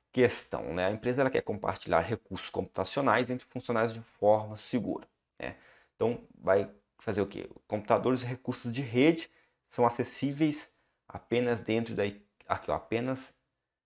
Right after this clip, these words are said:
dentro, dentro da tec tudo, né? A equipe de suporte deve configurar o quê? Bom, a internet a gente sabe que é uma rede mundial de computadores, né? E ela tem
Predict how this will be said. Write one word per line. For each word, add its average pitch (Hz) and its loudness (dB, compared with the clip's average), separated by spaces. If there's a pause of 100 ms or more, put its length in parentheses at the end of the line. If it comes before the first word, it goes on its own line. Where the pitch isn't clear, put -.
(460)
dentro, 120 0 (440)
dentro 117 -2 (240)
da 92 -4
tec 107 -6
tudo, 87 -12
né? 98 -6 (320)
A - -2
equipe 101 -6
de - -10
suporte - 4
deve 120 4
configurar 120 -4
o 123 0
quê? - -10 (540)
Bom, - 0
a - 0
internet 156 2
a 120 0
gente 117 -4
sabe 120 0
que - -6
é 107 6
uma 110 0
rede 107 -4
mundial 120 -2
de - -10
computadores, 120 2
né? 107 -2
E 107 -2
ela 123 0
tem 113 -4